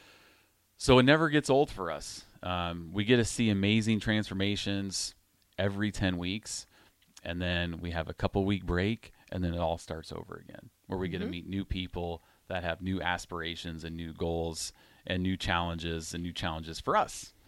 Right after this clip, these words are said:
Speaker 2: Mm-hmm.
Speaker 1: So it's really, really cool. Um,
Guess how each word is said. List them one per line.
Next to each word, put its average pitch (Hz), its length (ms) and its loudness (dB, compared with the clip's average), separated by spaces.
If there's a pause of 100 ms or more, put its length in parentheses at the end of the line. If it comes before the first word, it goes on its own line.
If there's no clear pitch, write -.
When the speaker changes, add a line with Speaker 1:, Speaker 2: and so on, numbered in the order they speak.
Speaker 2:
Mm-hmm. 156 240 -12
Speaker 1:
So 107 240 4
it's 107 160 2
really, 107 240 4
really 90 240 2
cool. 92 360 6 (380)
Um, 92 540 12